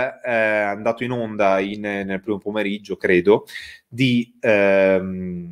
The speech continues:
dove una ballerina mostrava come fare la spesa in modo sexy. Bella domanda,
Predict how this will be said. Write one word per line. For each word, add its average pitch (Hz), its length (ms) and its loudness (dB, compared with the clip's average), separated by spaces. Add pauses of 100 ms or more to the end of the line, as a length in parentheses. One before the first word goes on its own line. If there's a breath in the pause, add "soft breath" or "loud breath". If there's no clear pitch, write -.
(120)
dove 147 220 6
una 127 200 4
ballerina 139 520 6
mostrava 110 1040 2 (640 loud breath)
come 127 380 6
fare 113 500 4
la 180 120 4
spesa 101 600 -4 (420 loud breath)
in 185 140 2
modo 139 220 4
sexy. - 500 -8 (1300 loud breath)
Bella 160 280 4
domanda, 131 500 4